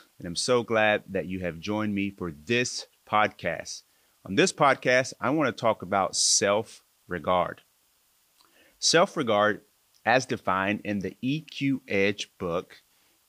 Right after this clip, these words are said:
is defined as this. It is the ability to respect and accept yourself. It's essentially liking the way that you are. To have a healthy self-regard is to appreciate your perceived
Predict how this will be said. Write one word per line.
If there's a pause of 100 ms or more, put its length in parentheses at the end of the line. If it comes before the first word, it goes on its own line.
(160)
is
defined
as
this. (560)
It
is
the
ability
to
respect
and
accept
yourself. (680)
It's
essentially
liking
the
way
that
you
are. (520)
To
have
a
healthy
self-regard (440)
is
to
appreciate
your
perceived